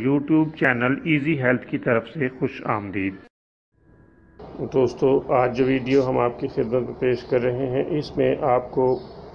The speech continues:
पुदीने का तारुफ करवाएंगे। दोस्तों, आप जानते हैं कि पुदीना एक मशहूर जड़ी बूटी है और इसे आम तौर पर इस्तेमाल किया जाता है।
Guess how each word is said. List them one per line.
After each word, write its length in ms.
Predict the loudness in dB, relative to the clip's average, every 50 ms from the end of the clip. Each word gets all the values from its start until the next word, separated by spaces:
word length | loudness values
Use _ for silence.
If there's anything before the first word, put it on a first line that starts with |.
| -18 -18 -18 -18 -18 -18 -14 -4 2
पुदीने 460 | 2 2 4 4 2 4 4 4 4
का 280 | 4 4 4 4 4 4
तारुफ 600 | 2 -2 -6 -2 2 4 4 4 4 2 -2 0
करवाएंगे। 540 | 0 2 2 4 2 2 2 2 0 0 -2 -4 -8 -16 -18 -18 -14 -8 -2
दोस्तों, 500 | 2 2 2 2 2 2 2 4 6 6
आप 180 | 4 4 2
जानते 420 | 2 2 2 2 2 0 0 0 2
हैं 240 | 2 0 -2 -2 -4 -8 -18 -18 -18 -18 -18 -18 -18 -18 -18 -18 -8 -4 -2
कि 60 | -2
पुदीना 600 | 0 2 2 2 4 4 4 4 6 4 4 2
एक 640 | 2 4 4 4 4 4 2 2 4 4 2 2 -2
मशहूर 680 | -2 0 0 0 -2 -2 -4 0 2 4 4 4 2 2
जड़ी 260 | 0 0 0 2 2 2
बूटी 360 | 2 0 0 0 0 0 2
है 200 | 2 2 0 0 -4 -14 -18 -18 -18 -18 -16 -16 -16 -16 -18 -18 -10 -4 0
और 100 | 2 2
इसे 260 | 2 2 2 4 4
आम 240 | 4 4 4 2 2
तौर 220 | 2 4 4 4
पर 400 | 4 4 2 2 2 2 0 -4 -6
इस्तेमाल 500 | -6 -4 -2 -2 0 2 4 4 4 2
किया 260 | 0 0 0 2 2
जाता 320 | 4 4 4 2 4 2 2
है। 200 | 2 0 -2